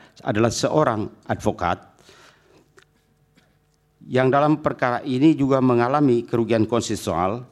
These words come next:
di mana orang tua atau ibu dari pemohon mengalami suatu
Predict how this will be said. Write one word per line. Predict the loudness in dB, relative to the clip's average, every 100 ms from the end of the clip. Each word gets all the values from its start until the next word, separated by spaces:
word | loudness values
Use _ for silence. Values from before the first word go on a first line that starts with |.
| _
di | 0 4
mana | 4 2 0 -2 -8 -18 _ _ _ _ _ _ _ _ _ _ -2
orang | 2 4 2
tua | 4 2 0
atau | -2 -2
ibu | 0 0 2
dari | 2 2 0 -2
pemohon | -2 -2 0 0 0 0
mengalami | 0 2 0 0 0 0
suatu | 0 -2 -2 -4 -2 -2 -2